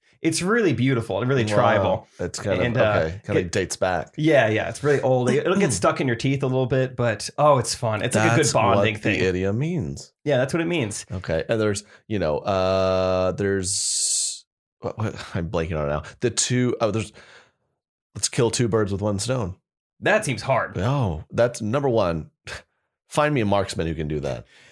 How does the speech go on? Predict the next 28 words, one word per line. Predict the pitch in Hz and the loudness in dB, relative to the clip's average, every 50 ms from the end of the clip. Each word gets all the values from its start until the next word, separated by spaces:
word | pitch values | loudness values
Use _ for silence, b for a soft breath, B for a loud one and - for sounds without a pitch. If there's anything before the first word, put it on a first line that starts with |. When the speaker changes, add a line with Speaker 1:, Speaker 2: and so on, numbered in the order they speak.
| B B | B B
Speaker 2:
Number | 117 107 110 | -2 -2 -2
two. | 104 - - 113 104 101 95 95 | -2 -2 0 0 0 0 0 0
Speaker 1:
Are | - 170 156 | 0 0 2
they | 160 135 | 0 0
ricocheting | 110 107 151 - - 226 220 - - 240 247 269 269 - | 0 0 0 0 2 0 0 0 0 0 0 0 -2 0
from | - 185 - | 0 0 0
Speaker 2:
That's | 107 147 | 2 2
Speaker 1:
bird | 147 156 - | 2 2 2
to | - 127 | 0 0
Speaker 2:
brutal. | 139 127 117 | 2 2 2
Speaker 1:
bird? | 123 151 190 247 - | 2 2 2 0 0
Speaker 2:
Yeah. | 101 165 151 139 - - | 0 0 0 0 -2 -2
Speaker 1:
Is | 135 151 - | -2 0 0
this | 170 160 160 - | 0 0 0 0
like | 170 - 147 | -2 -2 -2
a | 135 | -4
collateral | - - 151 139 147 151 156 156 151 143 135 | -2 -4 -2 0 2 2 2 4 4 4 2
damage | 123 110 143 151 170 175 165 131 - - | 2 2 0 2 2 2 2 0 -2 -2
type | - 143 117 113 - | 0 0 0 0 0
hit | - 135 113 107 101 | 0 0 0 2 2
where | 101 101 98 | 2 4 4
it | 95 | 4
Speaker 2:
Right. | - | 4
Speaker 1:
goes | - 120 117 - - | 4 2 0 -2 -6
through | - - 185 208 254 294 302 | -8 -6 -2 0 0 2 2
one | 247 247 226 214 175 | 2 2 0 0 0
bird's | 196 190 185 180 - 175 | 0 2 2 2 2 2
eye | 151 139 131 127 123 123 123 120 | 4 4 6 4 4 2 0 -2